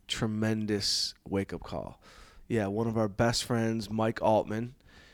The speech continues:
was, I'll never forget that. He was in a car riding with friends, and they got into a head-on collision,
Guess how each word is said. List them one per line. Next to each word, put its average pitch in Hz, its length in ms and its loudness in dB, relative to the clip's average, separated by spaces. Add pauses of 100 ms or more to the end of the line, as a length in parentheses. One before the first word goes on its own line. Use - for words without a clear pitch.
(160)
was, 101 680 0 (200)
I'll 110 140 0
never 107 300 -2
forget 104 380 -4
that. 95 200 0
He 107 160 -2
was 104 340 0
in 98 100 0
a 110 80 -2
car 104 600 2
riding 104 320 2
with 107 120 0
friends, 104 580 -2 (540)
and 101 580 0
they 101 120 0
got 101 240 0
into 104 160 0
a 98 60 0
head-on 107 420 -2
collision, 107 640 -2